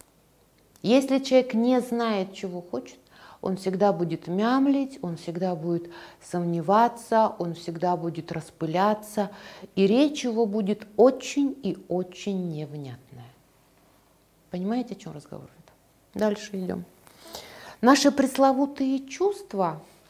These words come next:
это всегда последствия восприятия. Когда вы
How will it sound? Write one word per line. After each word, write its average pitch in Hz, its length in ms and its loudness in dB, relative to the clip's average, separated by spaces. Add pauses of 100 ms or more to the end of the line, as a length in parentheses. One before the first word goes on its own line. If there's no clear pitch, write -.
(480)
это 269 260 8
всегда 254 460 6
последствия 240 960 2
восприятия. 220 880 -4
Когда 185 480 2
вы 208 440 0